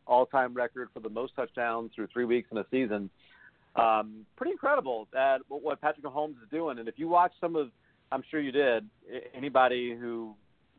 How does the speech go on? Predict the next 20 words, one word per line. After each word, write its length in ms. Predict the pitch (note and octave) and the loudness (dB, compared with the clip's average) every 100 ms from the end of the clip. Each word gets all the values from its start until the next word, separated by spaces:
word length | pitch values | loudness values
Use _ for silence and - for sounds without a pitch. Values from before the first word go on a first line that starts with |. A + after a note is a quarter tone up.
| - | -14
is 120 | C3 F#2+ | -14 -2
breathing 440 | A2+ E3 B2 A2+ G#2+ | 4 6 6 -2 -4
saw 180 | - B2+ | 2 4
that 180 | B2+ A#2 | 4 0
throw 220 | - C3 B2+ | 0 0 0
that 100 | A2+ | -4
he 120 | B2 | -10
made 320 | A#2 A#2 A#2 | -4 -2 -2
on 180 | A#2 B2+ | -2 -4
the 80 | A#2 | -6
run, 380 | A#2 A#2 A#2 A#2+ _ _ _ _ - | -4 -4 -4 -10 _ _ _ _ 2
basically 300 | E3 - D3+ | 2 2 -2
just 160 | B2+ _ | -4 _
flicked 220 | D#3+ E3 | -4 -4
his 120 | C3+ G2 | -4 -6
wrist 280 | B2+ C#3 - | -2 -2 -4
and 100 | A2+ | -10
threw 140 | A2+ C#3+ | -8 -8
it 60 | |
between 340 | A#2 - C3 | -8 -8 -6